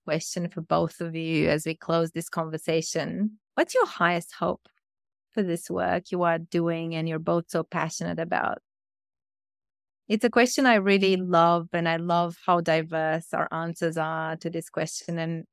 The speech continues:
perhaps it's also a reminder for the people listening to us. We, we do what we do, hopefully for a reason. There's a hope we hold. We sometimes maybe lose touch with it,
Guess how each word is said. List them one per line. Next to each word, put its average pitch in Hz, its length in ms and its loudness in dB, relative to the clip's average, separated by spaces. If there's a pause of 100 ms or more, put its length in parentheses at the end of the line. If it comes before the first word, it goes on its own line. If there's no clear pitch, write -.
perhaps 277 300 0
it's 220 100 -2
also 185 300 0
a 175 80 4
reminder 165 480 2 (100)
for 170 520 -4 (140)
the 196 120 -8
people 196 260 0
listening 180 580 0
to 170 180 -4
us. - 320 -4 (540)
We, 190 240 2
we 214 120 4
do 220 240 0
what 202 220 4
we 190 100 4
do, 175 540 -6 (240)
hopefully 196 420 2
for 165 200 -2
a 165 60 0
reason. 165 640 -4 (1500)
There's 190 180 6
a 185 80 4
hope 180 380 0 (500)
we 185 160 4
hold. - 480 -2 (640)
We 214 80 0
sometimes 226 440 2
maybe 180 240 0
lose 165 280 -8
touch - 320 -4
with 196 180 2
it, 165 240 2